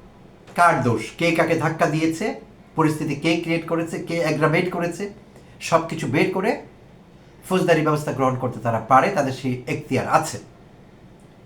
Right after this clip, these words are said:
কারণ নির্বাচন কমিশন ভবনের মতো জায়গায় এমন হাতাহাতি, মারামারি এবং একটি দলের নেতৃস্থানীয় একজনকে নিচে ফেলে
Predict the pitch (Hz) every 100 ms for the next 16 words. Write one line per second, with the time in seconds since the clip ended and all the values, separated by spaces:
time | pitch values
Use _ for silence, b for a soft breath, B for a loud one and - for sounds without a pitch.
0 | - - - - 143 170 175 165 160 175
1 | 170 156 165 180 185 165 156 170 175 170
2 | 170 170 147 156 160 175 190 202 143 160
3 | 160 160 165 170 160 165 175 175 165 170
4 | 160 123 - - - - - - - -
5 | - - - - - 139 139 160 143 151
6 | - 170 151 151 180 170 156 151 156 -
7 | 165 175 165 180 180 117 107 127 165 180
8 | 170 208 175 110